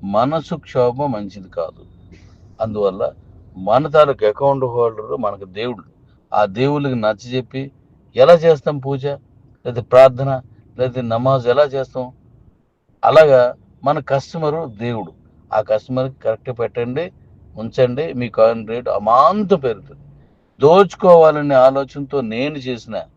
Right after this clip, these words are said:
అది ఎందుకు పనికిరాదు. కాబట్టి మీరు పూర్తిగా ఈ విషయంలో సహకరిస్తారని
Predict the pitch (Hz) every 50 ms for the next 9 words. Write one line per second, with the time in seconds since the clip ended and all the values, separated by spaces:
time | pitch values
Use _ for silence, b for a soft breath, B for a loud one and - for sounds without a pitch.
0 | _ _ _ _ _ _ _ _ - 95 92 95 101 107 117 123 131 127 139 131
1 | 139 127 117 98 92 87 80 - - - _ _ _ _ _ _ _ _ _ _
2 | _ _ _ _ - - 110 113 123 123 131 165 175 202 _ _ _ _ _ -
3 | 95 107 123 143 139 120 - - 120 135 135 - - 151 143 131 120 117 - -
4 | 127 127 123 113 - 107 98 98 104 107 107 - - 104 101 123 151